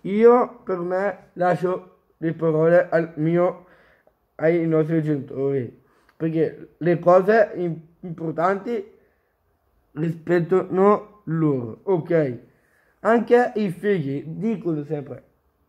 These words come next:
io metto in testa a me stesso,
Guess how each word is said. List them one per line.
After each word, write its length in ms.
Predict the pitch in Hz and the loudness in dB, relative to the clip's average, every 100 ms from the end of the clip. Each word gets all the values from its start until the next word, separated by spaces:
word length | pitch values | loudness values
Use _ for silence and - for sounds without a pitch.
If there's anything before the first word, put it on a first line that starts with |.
| - | -8
io 680 | 185 202 208 208 208 - _ _ _ - | -2 6 8 8 2 -12 _ _ _ -4
metto 300 | 160 180 190 | 0 2 2
in 160 | 185 170 | 0 0
testa 420 | 170 175 175 151 | -2 -2 -2 -2
a 40 | |
me 160 | 165 160 | -2 -4
stesso, 500 | - 165 160 131 117 | 0 -2 -2 -8 -10